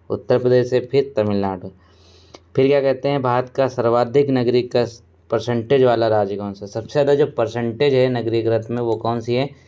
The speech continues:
गोवा हो जाएगा, ठीक है। गोवा में सबसे ज़्यादा यहाँ पे जो शहरी लोग रहते हैं, नगरीकरण सबसे ज़्यादा वहाँ पे है, अर्बनाइजेशन, ठीक है।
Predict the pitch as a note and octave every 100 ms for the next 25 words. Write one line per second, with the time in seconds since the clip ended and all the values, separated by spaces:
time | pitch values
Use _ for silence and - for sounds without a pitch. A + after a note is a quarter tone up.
0 | _ - A2 A2+ A2+ A2+ G2+ G2 F#2+ F#2+
1 | F#2+ A#2 C#3 B2 G#2 G#2+ A#2 A#2+ A#2+ A#2+
2 | A2 A#2 A#2 A2 A2+ A2 B2 C#3 - -
3 | _ _ _ _ _ - - G2+ B2+ A#2+
4 | B2+ G#2+ A#2 A2+ G#2+ G2+ F#2+ - G2+ G#2
5 | G#2+ A2 A2+ A#2 A#2 A2 G#2+ - G#2+ G#2
6 | G2 F#2+ - G#2 - G#2 F#2+ G#2 G#2 G#2
7 | G2+ G2 G2 F#2+ G#2+ A2 C3+